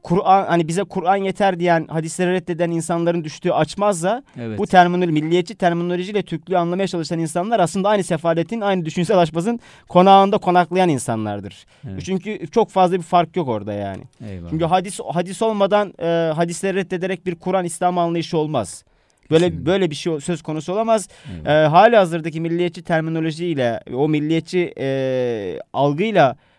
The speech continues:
Speaker 1: e, o Türklüğü anlamak da gerçekten, e, gayri kabil, yani mümkün değil diye düşünüyorum.
Speaker 2: E, sağlam bir okuma yapan insan
Speaker 1: Sağ
Speaker 2: da
Speaker 1: ol,
Speaker 2: bunu
Speaker 1: evet.
Speaker 2: görecektir.
Speaker 1: Evet.
Speaker 2: Evet, e, son isim.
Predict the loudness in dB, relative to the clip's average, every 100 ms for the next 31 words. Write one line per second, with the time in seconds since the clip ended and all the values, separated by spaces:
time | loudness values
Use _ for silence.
0 | _ -6 -4 0 -2 -2 -8 -4 -2 0
1 | -2 -4 -6 -4 -4 -6 _ _ 2 2
2 | 2 -8 -6 -6 -6 -10 -8 4 4 4
3 | 0 -4 -4 -4 -4 -6 -6 -6 -4 -6
4 | -8 -12 -14 -12 -14 -18 _ _ _ -16
5 | -12 -6 -4 -2 -4 -4 -6 -6 -6 -6
6 | -6 -2 4 4 4 0 2 0 -2 -6
7 | -8 -8 -8 -8 -12 -20 _ _ _ _
8 | -6 -4 -6 -8 -6 -6 -6 -4 -2 -2
9 | -4 -8 -10